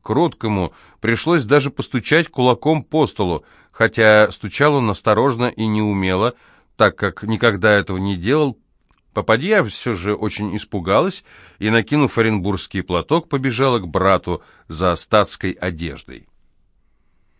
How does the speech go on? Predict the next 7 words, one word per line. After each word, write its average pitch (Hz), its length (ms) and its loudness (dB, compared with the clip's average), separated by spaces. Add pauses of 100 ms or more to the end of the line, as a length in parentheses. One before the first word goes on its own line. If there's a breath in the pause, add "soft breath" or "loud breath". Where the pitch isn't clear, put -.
(540 soft breath)
Оставшись 180 540 0
один, 160 340 2
отец 147 320 0
Федор 170 420 0
с - 140 -10
минуту 135 340 2
подумал, 131 540 2